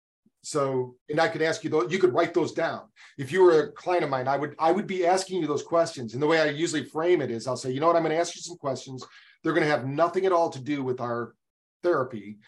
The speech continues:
but they're gonna tell me how your brain operates. And they're four easy questions. What do you want in a job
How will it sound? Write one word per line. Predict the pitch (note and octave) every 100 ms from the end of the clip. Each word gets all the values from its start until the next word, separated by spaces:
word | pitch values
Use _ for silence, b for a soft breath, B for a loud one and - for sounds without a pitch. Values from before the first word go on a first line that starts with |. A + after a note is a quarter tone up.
| b
but | -
they're | D#3
gonna | E3+
tell | E3+ E3
me | F#3
how | C#3 D#3
your | C#3+ B2
brain | C3 D3 B2
operates. | G#2 G#2 F#2 F2+ - - - _
And | C3+
they're | C3
four | E3 F3+ F3+
easy | E3 B2 D3+
questions. | - A2+ - - - _ _ _ -
What | C3
do |
you | C#3
want | D3+
in | D3
a | C3+
job | A#2+ D#3 F3+